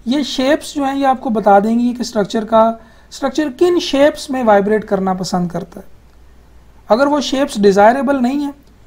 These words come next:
मसलन structure twist होना चाह रहा है, पहला mode shape ही इस तरह आता है कि structure twist हो जाता है, so उस सूरत में आप कहेंगे कि ये एक desirable बिहेवियर नहीं है structure का।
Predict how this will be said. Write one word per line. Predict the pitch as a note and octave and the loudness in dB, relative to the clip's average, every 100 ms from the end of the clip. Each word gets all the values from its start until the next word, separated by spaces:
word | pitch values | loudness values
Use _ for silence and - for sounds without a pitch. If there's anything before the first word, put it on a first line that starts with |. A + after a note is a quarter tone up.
| - | -4
मसलन | G#3+ G#3 B3+ | -2 0 -2
structure | - B3 B3 C4+ | -2 -2 -2 -4
twist | A#3+ C4+ D#4 - A3+ | -4 0 0 2 0
होना | A3 A3+ | 2 2
चाह | A3+ G#3 | 2 2
रहा | G#3 G#3+ | 2 -2
है, | - - _ _ _ _ _ - | -8 -20 _ _ _ _ _ 2
पहला | A#3+ C4 C4 | 4 4 2
mode | A3+ B3+ | 2 0
shape | A#3+ C4 B3+ | -2 -4 -2
ही | C4 | -2
इस | B3 - | -4 -4
तरह | B3+ | -2
आता | A#3 G#3+ A3+ | 0 0 0
है | A3+ | 0
कि | A3+ | -2
structure | - G3+ - A3+ A3+ - - _ C#4+ | -4 -4 -2 -4 -4 -12 -20 _ -4
twist | C4 D4 - | -2 -2 0
हो | G3 | -2
जाता | F3+ F3 F#2+ | 0 -4 -8
है, | - _ _ _ _ _ _ _ _ _ - | -14 _ _ _ _ _ _ _ _ _ 0
so | A#3 A#3 A#3 - | 4 4 2 -4
उस | B3+ | -2
सूरत | C4+ B3+ B3+ | -2 -2 0
में | B3 | 2
आप | A#3 A#3 | 2 2
कहेंगे | A3+ A3 A3+ | 0 2 0
कि | A3 | -2
ये | A3 G3 A#3 A#3+ A3+ | -2 2 2 0 0
एक | G3+ F3+ | 0 2
desirable | F#3 F#3 G3+ G3 F#3+ F#3 F#3 - - - | 2 4 4 2 0 -2 -8 -18 -20 -4
बिहेवियर | F#3+ F3+ F3+ F#3+ F#3 | 0 2 2 2 2
नहीं | F3+ F#3+ | 0 -2
है | E3 | -4
structure | D#3+ E3 - - | -8 -16 -14 -18
का। | - | -18